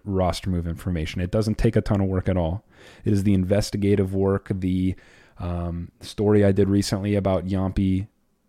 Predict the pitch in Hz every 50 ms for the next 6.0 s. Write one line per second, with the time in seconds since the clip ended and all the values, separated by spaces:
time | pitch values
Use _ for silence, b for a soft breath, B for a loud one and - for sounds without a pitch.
0 | _ _ _ - - - 95 95 95 92 92 92 90 90 - - 101 92 95 87
1 | 85 82 - - 92 90 98 92 92 92 95 101 101 95 - - B B B B
2 | B B - - 85 82 85 82 82 82 71 - _ _ _ _ _ _ - 104
3 | 95 95 98 98 98 101 - - - 104 98 - - 104 98 92 - - - 104
4 | 95 98 98 98 98 95 95 - - - 104 101 101 98 95 98 98 92 95 92
5 | 92 92 92 90 - - - - - - - 95 90 90 85 85 85 - -